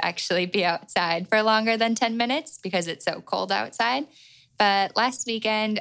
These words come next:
I went to the Upper East Side by myself and just treated myself to a full day of self-care. So I went to this cute local boutique that I've always wanted to shop at, and I got a really cute sweater that's super soft and cozy.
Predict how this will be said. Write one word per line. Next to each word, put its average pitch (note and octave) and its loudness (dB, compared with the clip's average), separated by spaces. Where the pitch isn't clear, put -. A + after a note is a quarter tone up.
I F#3 2
went F#3 -4
to G#3 -6
the F#3 -4
Upper G#3 -2
East G#3+ -6
Side F#3+ -2
by F3 -2
myself B3 -2
and F3+ 0
just - -8
treated F#3 -4
myself G#3+ 0
to G3+ 0
a F3 -2
full A3 0
day G3 0
of F#3+ -6
self-care. - -4
So - 0
I F3+ 2
went F#3 -2
to G3 -2
this F#3 -4
cute F#3 -6
local F3+ 0
boutique G3+ -8
that F#3 0
I've F3+ -2
always F3 0
wanted F#3+ 0
to B3+ 4
shop G3 0
at, F#3+ 2
and F#3 -4
I F3 -4
got E3+ 0
a F3 -4
really F3 -6
cute A3 -6
sweater F#3 0
that's F3 -4
super C#4 -4
soft A#3 -2
and A#3 -4
cozy. G3+ -4